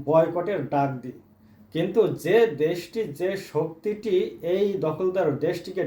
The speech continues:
টিকিয়ে রেখেছে, সেই দেশের পণ্য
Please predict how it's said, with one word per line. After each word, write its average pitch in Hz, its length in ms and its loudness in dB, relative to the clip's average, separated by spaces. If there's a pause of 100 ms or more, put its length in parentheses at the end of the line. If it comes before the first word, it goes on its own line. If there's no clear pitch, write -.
টিকিয়ে 165 360 -6
রেখেছে, 147 380 -2 (220)
সেই 196 260 2 (720)
দেশের 190 380 4 (360)
পণ্য 180 320 0